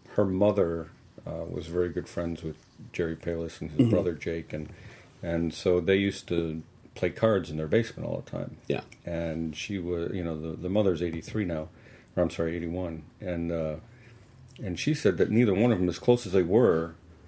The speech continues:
Speaker 1: to Jerry, they said that until the Unsolved Mysteries show came out, he never mentioned anything to them.
Speaker 2: Really?
Speaker 1: Right.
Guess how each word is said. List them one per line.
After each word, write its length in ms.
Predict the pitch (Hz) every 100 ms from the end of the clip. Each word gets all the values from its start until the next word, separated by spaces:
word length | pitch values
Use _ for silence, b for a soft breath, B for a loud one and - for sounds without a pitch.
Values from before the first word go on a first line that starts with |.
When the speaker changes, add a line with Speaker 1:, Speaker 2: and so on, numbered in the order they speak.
| - - - -
Speaker 1:
to 100 | 90
Jerry, 520 | 80 98 104 82 80
they 180 | 80 92
said 260 | - 87
that 160 | 82 92 - - - - -
until 300 | 95 - 120
the 100 | 101
Unsolved 420 | 98 92 - 90
Mysteries 480 | 92 123 - 92 80
show 240 | - 82 78
came 280 | - 82
out, 280 | 80 78 78 - -
he 180 | - 104
never 180 | 101 90
mentioned 400 | 87 117 - 78
anything 260 | - - -
to 60 | -
them. 100 | 123
Speaker 2:
Really? 400 | 165 80 - 143 - 98
Speaker 1:
Right. 240 | 98 92